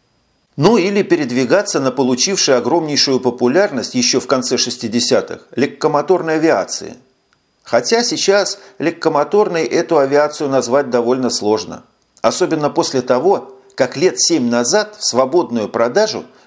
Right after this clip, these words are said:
поступил реактивный К тридцать три. Камовская вертушка в своём классе переплёвывала большинство иностранных моделей,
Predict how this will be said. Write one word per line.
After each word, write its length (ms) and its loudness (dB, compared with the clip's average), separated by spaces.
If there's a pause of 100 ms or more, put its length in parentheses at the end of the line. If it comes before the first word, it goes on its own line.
поступил 520 0
реактивный 760 -2
К 300 -2
тридцать 580 -2
три. 220 -6 (720)
Камовская 560 0
вертушка 520 0
в 60 -2
своём 380 0
классе 480 -2 (260)
переплёвывала 760 2
большинство 640 0
иностранных 640 -2
моделей, 520 -2